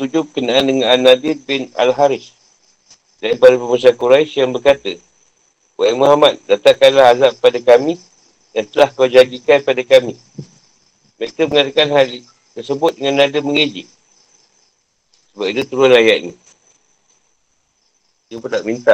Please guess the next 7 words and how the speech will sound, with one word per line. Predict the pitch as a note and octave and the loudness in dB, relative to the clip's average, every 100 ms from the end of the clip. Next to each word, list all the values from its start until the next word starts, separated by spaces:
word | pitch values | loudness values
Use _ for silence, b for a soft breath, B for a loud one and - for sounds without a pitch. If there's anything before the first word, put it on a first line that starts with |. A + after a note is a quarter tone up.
| - F2 | 0 -2
Kalau | G#2 A2+ A#2 A#2 | 0 2 0 -2
tu, | D#3 D#3 _ _ _ | -12 -14 _ _ _
datangkanlah | - - - A#2+ C#3+ C#3 D3 | -6 0 2 2 4 4 4
azab. | D#3 A2+ G#2 _ _ _ _ _ | 6 6 6 _ _ _ _ _
Nak | A#2 | -14
tengok | A2+ A#2+ G#2 E2+ B2 | -10 -8 -6 -8 -10
juga. | A#2+ | -8